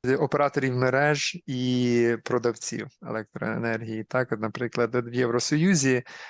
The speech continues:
ти обираєш собі, хто тобі продає електрику, і це не та сама організація, яка керує мережею. К-, от к-, керують мережею там умовні обленерго, вони є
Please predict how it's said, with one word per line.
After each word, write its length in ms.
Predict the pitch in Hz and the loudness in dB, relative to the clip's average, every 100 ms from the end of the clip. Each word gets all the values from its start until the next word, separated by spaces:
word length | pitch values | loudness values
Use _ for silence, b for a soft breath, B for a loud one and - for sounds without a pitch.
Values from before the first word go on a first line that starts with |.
| B B - | B B -4
ти 100 | 143 139 | 0 2
обираєш 840 | 127 123 123 135 135 120 113 - | 2 2 4 4 4 2 0 -4
собі, 640 | - 131 117 123 123 120 117 | -2 -2 0 0 0 2 0
хто 140 | - 139 | 0 0
тобі 220 | 131 123 | 0 -2
продає 440 | - 117 123 160 | -4 0 2 2
електрику, 640 | 233 180 165 - 139 - 123 | 2 2 0 -2 -6 -2 -2
і 120 | 127 | -2
це 280 | 110 - 139 | -2 0 2
не 140 | 131 | 2
та 160 | 123 127 | 2 0
сама 480 | - 135 135 127 120 | 0 0 2 2 0
організація, 880 | 113 117 113 - 156 190 - 135 131 B B B | 0 -2 -2 0 0 0 0 0 -2 B B B
яка 520 | 127 123 - 131 143 - B B B | 0 0 0 2 2 -2 B B B
керує 320 | - 127 139 | -2 2 2
мережею. 680 | 127 123 120 110 117 113 110 - | 2 2 2 2 2 2 -2 -4
К-, 260 | 156 143 | -2 2
от 160 | 143 135 | 2 0
к-, 280 | 131 - 175 147 | -6 -10 -8 -2
керують 360 | 160 190 165 135 | 0 2 2 2
мережею 480 | 131 123 127 120 | 0 2 2 2
там 400 | - 107 107 107 175 | 0 -4 -4 -6 -2
умовні 440 | 127 123 113 113 | 0 2 2 0
обленерго, 800 | 120 117 120 120 156 233 196 143 | 0 0 2 2 2 4 4 2
вони 220 | 127 120 120 | 0 0 2
є 320 | 120 117 | 2 2